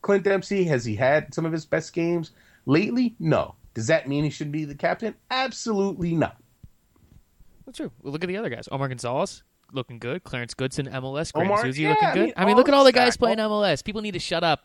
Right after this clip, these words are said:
Speaker 2: The M-, Ivis, the M L S haters, they'll, they'll always be there. They'll,
Speaker 1: It
Speaker 2: they'll, they'll
Speaker 1: is,
Speaker 2: convert.
Speaker 1: it
Speaker 2: They'll convert, like, ten years, fifteen years from now. Then they'll be like, "Oh, I was watching M L S," but, you know,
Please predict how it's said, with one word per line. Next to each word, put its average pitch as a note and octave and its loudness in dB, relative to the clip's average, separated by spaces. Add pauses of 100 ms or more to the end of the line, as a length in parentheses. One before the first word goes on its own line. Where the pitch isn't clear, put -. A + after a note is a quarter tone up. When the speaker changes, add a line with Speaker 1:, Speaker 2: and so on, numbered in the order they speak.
Speaker 2:
The C3+ -10
M-, C#3 -6
Ivis, A2+ -4
the - -8
M E3+ 0
L E3+ 2
S C#3+ 0
haters, C3+ -4
they'll, C#3 -4
they'll C#3+ -4
always A2+ -6
be G#2+ -10
there. G2+ -12 (320)
They'll, C#3 0
Speaker 1:
It D3 -2
Speaker 2:
they'll, D#3+ 4
they'll F3 6
Speaker 1:
is, F3+ 2
Speaker 2:
convert. D#3+ 2
Speaker 1:
it - -10 (440)
Speaker 2:
They'll D#3 0
convert, D#3 0
like, C3 -4
ten C3+ -4
years, A#2+ -4
fifteen B2 -4
years G#2+ -6
from A2 -10
now. G2+ -8
Then A#2 -10
they'll B2+ 0
be C3 0
like, B2+ 2
"Oh, E3 10
I D#3+ 6
was G#3+ 2
watching C#3+ 0
M C3+ -6
L C#3 2
S," C#3+ 2
but, B2 -2
you E3+ 0
know, A#2+ -6